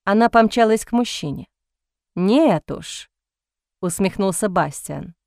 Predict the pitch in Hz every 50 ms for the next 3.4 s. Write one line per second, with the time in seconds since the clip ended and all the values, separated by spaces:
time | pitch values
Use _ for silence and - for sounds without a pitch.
0 | _ _ _ _ _ _ _ _ _ _ _ _ _ _ _ - - 190 240 269
1 | 277 233 254 254 - 269 254 - 254 226 247 226 - - 226 233 240 262 254 226
2 | - - 220 196 208 220 247 247 220 - - 165 190 214 233 233 214 196 220 262
3 | 302 302 208 139 135 139 143 -